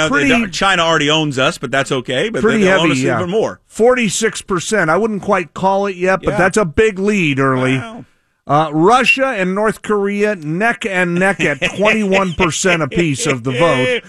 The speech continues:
Speaker 2: <laughs> Sold to North Korea and the, and the crazy leader.
Speaker 1: And Syria, twelve percent
Speaker 2: Huh.
Speaker 1: of the vote.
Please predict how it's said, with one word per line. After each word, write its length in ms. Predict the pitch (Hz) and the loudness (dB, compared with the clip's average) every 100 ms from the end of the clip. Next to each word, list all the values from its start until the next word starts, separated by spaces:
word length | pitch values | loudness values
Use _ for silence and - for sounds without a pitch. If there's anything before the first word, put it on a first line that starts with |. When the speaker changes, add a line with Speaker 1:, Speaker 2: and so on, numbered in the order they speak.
| - | -20
Speaker 2:
<laughs> 100 | - | -16
Sold 320 | - 185 208 | -4 0 0
to 80 | 196 | 0
North 320 | 185 185 180 | 2 0 0
Korea 340 | - 165 165 | -2 2 4
and 120 | 160 139 | 2 0
the, 60 | |
and 120 | 123 | -2
the 80 | 123 | -4
crazy 460 | - 165 165 143 147 | 0 2 2 2 0
leader. 380 | 127 104 90 _ | 0 -2 -6 _
Speaker 1:
And 320 | 156 160 151 | -2 0 0
Syria, 760 | - - - 294 277 214 175 175 | -2 -2 2 4 4 4 2 0
twelve 580 | - - 254 233 170 - | -2 0 2 2 0 -2
percent 400 | 160 - 165 262 | -4 0 0 2
Speaker 2:
Huh. 60 | |
Speaker 1:
of 60 | 151 | 0
the 60 | 123 | 0
vote. 420 | 120 98 - | -4 -6 -16